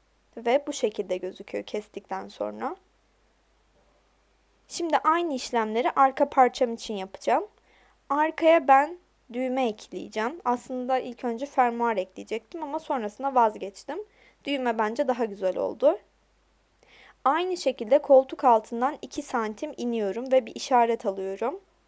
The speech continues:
Arka ortama bir santim dikiş payı ekledim.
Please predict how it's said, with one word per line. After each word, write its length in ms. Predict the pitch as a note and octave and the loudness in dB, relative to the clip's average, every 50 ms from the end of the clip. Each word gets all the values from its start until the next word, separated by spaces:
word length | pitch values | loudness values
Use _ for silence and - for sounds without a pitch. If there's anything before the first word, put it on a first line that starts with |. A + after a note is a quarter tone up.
| _ _ _ _ _ _ _ _ _ _ _ _ - | _ _ _ _ _ _ _ _ _ _ _ _ 4
Arka 340 | B3+ C#4 C#4+ D4 C#4+ - D4 | 6 6 6 6 6 8 8
ortama 440 | B3 A#3 - - B3 A#3+ C#4 C#4+ B3+ | 8 8 4 -2 -4 -4 -4 -4 -4
bir 120 | C4+ C4 | -4 -6
santim 500 | B3 - B3 G#3 G3 G#3 - D4 D4 A#3+ | -4 -2 -2 -2 -2 -2 -4 -6 -6 -8
dikiş 280 | A3+ - - A#3+ - - | -10 -12 -12 -14 -10 -2
payı 180 | - A3 G#3+ | 0 0 0
ekledim. 640 | - - - C4+ - - D#4 D4 D4 D4+ C#4+ C#4+ D4+ | 2 2 0 0 0 2 2 2 2 2 -4 -6 -6